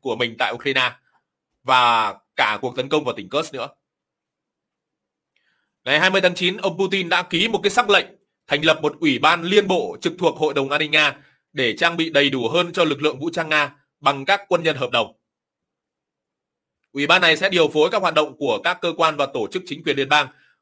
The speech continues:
khu vực và thành phố trong việc lựa chọn các ứng viên cho nghĩa vụ quân sự hợp đồng, bao gồm cải thiện quy trình tuyển chọn, đánh giá các nỗ lực đang diễn ra để mà thu hút các ứng viên vào các cái đội hình tình nguyện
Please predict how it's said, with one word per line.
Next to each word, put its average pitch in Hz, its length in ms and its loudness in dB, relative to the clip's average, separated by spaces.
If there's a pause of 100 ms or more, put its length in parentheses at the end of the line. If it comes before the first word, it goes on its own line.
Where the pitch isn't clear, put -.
khu 185 140 -2
vực 170 140 0 (120)
và 120 80 -2
thành 127 220 -2
phố 147 320 -4 (320)
trong 196 160 -2
việc 151 160 0
lựa 147 180 2
chọn 143 300 0
các 190 120 -2 (100)
ứng 165 200 -8
viên 175 240 0
cho 151 120 -2
nghĩa 165 180 -4
vụ 160 180 -2
quân 143 160 -4
sự 135 140 -8
hợp 113 120 -8
đồng, 104 300 -4 (280)
bao 143 140 2
gồm 135 260 -2
cải 107 200 0
thiện 127 260 -4
quy 151 120 -6
trình 131 180 -8
tuyển 98 140 -6
chọn, 117 220 -2 (320)
đánh 156 200 -2
giá 160 200 4
các 196 240 2
nỗ 170 140 0
lực 175 180 -2
đang 139 200 -4
diễn 147 140 -4
ra 147 240 2
để 104 100 -4
mà 92 140 -12
thu 143 120 -4
hút 190 160 2
các 180 160 -6
ứng 143 180 -12
viên 151 320 0
vào 117 260 2
các - 200 -4
cái 165 100 -4
đội 139 160 -6
hình 117 100 -14
tình 110 160 -10
nguyện 123 220 -4